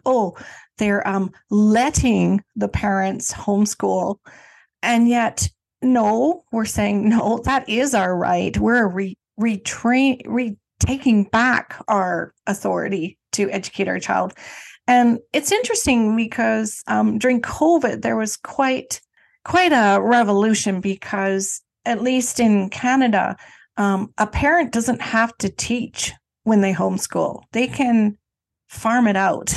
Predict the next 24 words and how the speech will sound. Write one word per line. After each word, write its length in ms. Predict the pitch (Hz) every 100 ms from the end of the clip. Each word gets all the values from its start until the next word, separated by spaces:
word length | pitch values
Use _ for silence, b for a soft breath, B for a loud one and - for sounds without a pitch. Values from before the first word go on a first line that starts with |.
| -
<laughs> 580 | 311 - 233 - - -
We 100 | 262
say 220 | 262 226
they're 180 | 220 233
the 160 | 214 208
general 440 | 247 262 233 196
contractor, 840 | - 220 247 - - - 208 - -
and 160 | 214
then 180 | 214 214
they 140 | 208
can 180 | 202 208
hire 420 | 208 233 233 214
out 180 | 214 214 -
to, 380 | - 214 196 196 - B B B B 190
um, 240 | 190 190
childcare 640 | - 170 190 226 240 254
professionals, 800 | 254 262 - 254 247 247 240 240 233
to 140 | - -
tutors, 680 | - 247 226 220 220 214
to 140 | - 170
pods, 800 | - 240 233 220 220 220 214 -
to 140 | -
co-ops, 720 | - - 240 226 214 - - -
to, 340 | - 208 190